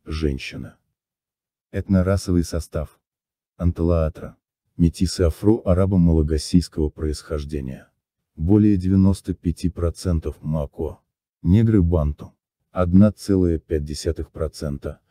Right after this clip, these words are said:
арабы ноль целых пять десятых процента, малагасийцы ноль целых пять десятых процента, а также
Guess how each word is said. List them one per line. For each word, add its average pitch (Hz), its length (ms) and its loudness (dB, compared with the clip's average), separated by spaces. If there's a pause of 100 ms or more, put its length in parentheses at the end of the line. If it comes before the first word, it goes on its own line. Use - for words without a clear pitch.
(140)
арабы 82 460 -2
ноль 85 280 0
целых 71 440 -4
пять 78 220 -4
десятых 76 480 -6
процента, 73 640 -8 (320)
малагасийцы 82 880 -2 (100)
ноль 82 300 0
целых 71 460 -4
пять 80 220 -2
десятых 76 480 -6
процента, 73 680 -8 (220)
а 78 140 -4
также - 440 -8